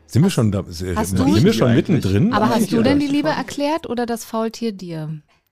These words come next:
Speaker 1: Wie, was? Wie, Entschuldigung, der Klaus
Speaker 2: Das
Speaker 1: hat mich da abgelenkt.
Speaker 2: Hat dich
Speaker 1: Was?
Speaker 2: abgelenkt, ne, in der
Speaker 1: <laughs>
Speaker 2: Liebesszene. Hast du denn dem Faultier die Liebe erklärt oder andersrum? Wie war das genau?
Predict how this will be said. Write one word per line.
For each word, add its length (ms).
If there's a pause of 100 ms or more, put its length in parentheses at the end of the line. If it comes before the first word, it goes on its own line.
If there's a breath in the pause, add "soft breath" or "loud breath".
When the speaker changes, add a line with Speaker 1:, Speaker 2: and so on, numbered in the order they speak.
(120)
Speaker 1:
Wie, 260
was? 220
Wie, 120
Entschuldigung, 500
der 200
Klaus 300
Speaker 2:
Das 100
Speaker 1:
hat 60
mich 100
da 320
abgelenkt. 400
Speaker 2:
Hat 80
dich 120
Speaker 1:
Was? 80
Speaker 2:
abgelenkt, 480
ne, 200
in 60
der 100
Speaker 1:
<laughs> 60
Speaker 2:
Liebesszene. 540
Hast 220
du 80
denn 380
dem 160
Faultier 380
die 80
Liebe 200
erklärt 440
oder 140
andersrum? 540
Wie 120
war 140
das 220
genau? 340